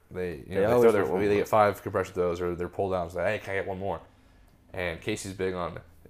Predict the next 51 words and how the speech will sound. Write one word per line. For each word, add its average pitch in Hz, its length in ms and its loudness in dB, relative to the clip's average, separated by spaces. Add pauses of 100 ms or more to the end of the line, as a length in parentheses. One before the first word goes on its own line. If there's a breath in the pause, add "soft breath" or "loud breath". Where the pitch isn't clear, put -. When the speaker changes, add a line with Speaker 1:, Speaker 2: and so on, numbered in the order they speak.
(120)
Speaker 1:
you 101 100 -10
know, 62 140 -8 (320)
accomplishing 98 760 -2
your 90 240 -2
goal 87 420 0
within 90 240 -6
the, 82 120 -10 (160)
a 90 120 0
lot 85 260 0
of 82 80 -10
throws 87 240 -2
that 73 100 -12
you 76 120 -16
get. 80 320 -8
You 85 80 -14
know, 85 100 -8
at - 60 -8
the 90 80 -6
end 95 100 -4
Speaker 2:
Yeah. 90 60 -2
Speaker 1:
of 90 80 -4
the 98 40 -4
game, 87 300 -6
you 78 60 -12
can't, 85 260 -10 (100)
"Oh, 160 160 -4
can 139 140 -4
I - 20 -4
get 131 140 4
one 131 140 -2
more 131 120 0
pitch?" - 360 -6
Speaker 2:
Your 95 80 0
Speaker 1:
Like, 95 100 -2
"Oh, - 40 -2
Speaker 2:
coach - 220 6
Speaker 1:
down 95 120 2
the - 40 4
Speaker 2:
comes 98 140 0
out 98 200 4
Speaker 1:
stretch." - 20 -4
Speaker 2:
to 92 80 -4
yank 107 360 0
ya. 90 200 -2 (120)
<laughs> - 120 -20
There's 127 120 -2
no 110 140 8
Speaker 1:
Yeah. 127 60 4
Speaker 2:
one 120 180 6
more 113 200 -2
pitch. - 440 -4